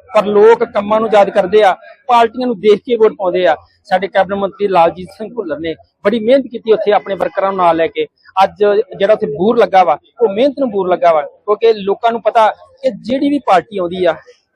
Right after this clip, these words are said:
ਜੇ ਉਹ ਕੰਮ ਕਰੂਗੀ ਫਿਰ ਜਿੱਤੂਗੀ। ਔਰ ਜਲੰਧਰ ਵਾਲਿਆਂ ਨੇ ਦਿਖਾਤਾ ਕਿ ਸੀ ਐਮ ਸਰਦਾਰ ਭਗਵੰਤ ਸਿੰਘ ਮਾਨ ਜੀ ਨੇ ਕੰਮ ਕੀਤੇ ਤੇ ਉਹਨਾਂ ਨੇ ਵੋਟ ਅੱਜ ਵੱਡੀ ਲੀਡ ਨਾਲ ਉੱਥੇ ਜਿੱਤੇ ਆ। ਕਿਉਂਕਿ ਜੇ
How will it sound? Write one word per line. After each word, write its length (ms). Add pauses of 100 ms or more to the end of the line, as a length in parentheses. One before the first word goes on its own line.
(260)
ਜੇ 120
ਉਹ 180
ਕੰਮ 200
ਕਰੂਗੀ 380 (280)
ਫਿਰ 100
ਜਿੱਤੂਗੀ। 420 (320)
ਔਰ 140
ਜਲੰਧਰ 300
ਵਾਲਿਆਂ 200
ਨੇ 120
ਦਿਖਾਤਾ 520 (560)
ਕਿ 320
ਸੀ 280
ਐਮ 120
ਸਰਦਾਰ 440
ਭਗਵੰਤ 320
ਸਿੰਘ 200
ਮਾਨ 280
ਜੀ 120
ਨੇ 100 (120)
ਕੰਮ 240
ਕੀਤੇ 420 (300)
ਤੇ 160
ਉਹਨਾਂ 180
ਨੇ 80
ਵੋਟ 280
ਅੱਜ 100
ਵੱਡੀ 260
ਲੀਡ 180
ਨਾਲ 220 (160)
ਉੱਥੇ 180
ਜਿੱਤੇ 320
ਆ। 40
ਕਿਉਂਕਿ 680
ਜੇ 240